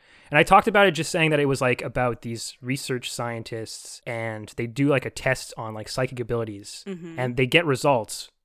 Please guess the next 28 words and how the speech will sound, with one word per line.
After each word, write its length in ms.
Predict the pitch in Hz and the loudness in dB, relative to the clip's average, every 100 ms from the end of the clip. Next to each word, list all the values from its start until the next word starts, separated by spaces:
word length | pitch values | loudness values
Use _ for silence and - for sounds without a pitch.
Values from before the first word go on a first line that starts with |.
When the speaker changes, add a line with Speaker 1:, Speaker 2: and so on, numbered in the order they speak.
| - | 2
Speaker 1:
but 80 | 151 | 4
it 40 | |
was, 120 | 156 | 4
it 100 | 175 | 4
was 120 | 156 135 | 4 4
anonymous. 480 | 147 151 127 107 - | 6 6 4 -2 0
So 120 | 127 | 0
one 260 | 127 156 | 4 4
of 120 | 185 170 | 4 4
them 340 | 170 165 147 | 2 2 0
within 240 | 147 165 | 0 2
the 80 | 147 | 0
group 260 | 131 143 135 | 2 0 0
has 160 | 123 | -6
psychic 260 | - 131 117 | -4 -4 -2
powers. 480 | 135 123 101 104 - | 0 0 -2 -12 -12
Speaker 2:
Oh, 120 | 381 262 | -10 -12
cool. 280 | - - 415 | -16 -8 0
Speaker 1:
And 120 | 147 | 4
then 100 | 160 | 6
the 80 | 156 | 6
guy 220 | 143 160 165 | 8 8 6
who 80 | 147 | 6
ran 260 | 143 165 | 6 4
the 60 | 170 | 2
test 380 | - 123 113 - | 0 -2 -2 -8
is 140 | 123 - | -10 -8
killed 680 | - 214 127 107 139 - | -2 2 2 0 -10 -14